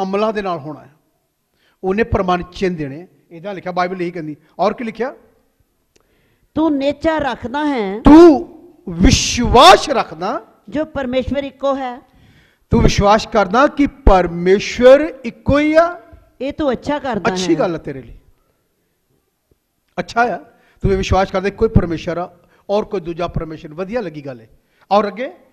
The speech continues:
Speaker 2: ਭੂਤ ਇਹੋ ਨੇਚਾ ਕਰਦੇ ਹਨ,
Speaker 1: ਭੂਤ ਵੀ ਤੇਰੇ ਵਰਗੇ ਹੀ ਆ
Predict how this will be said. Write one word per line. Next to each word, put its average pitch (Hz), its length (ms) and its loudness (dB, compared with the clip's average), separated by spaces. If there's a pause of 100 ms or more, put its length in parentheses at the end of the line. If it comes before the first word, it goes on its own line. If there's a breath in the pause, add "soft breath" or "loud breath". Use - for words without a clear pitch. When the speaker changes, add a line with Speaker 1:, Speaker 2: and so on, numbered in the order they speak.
(200)
Speaker 2:
ਭੂਤ 277 360 -2
ਇਹੋ 254 340 0
ਨੇਚਾ 285 360 -2
ਕਰਦੇ 233 400 -6
ਹਨ, 214 320 -4
Speaker 1:
ਭੂਤ 226 400 -4
ਵੀ 277 100 0
ਤੇਰੇ 214 300 0
ਵਰਗੇ 196 280 -2
ਹੀ 180 140 -6
ਆ 135 100 -10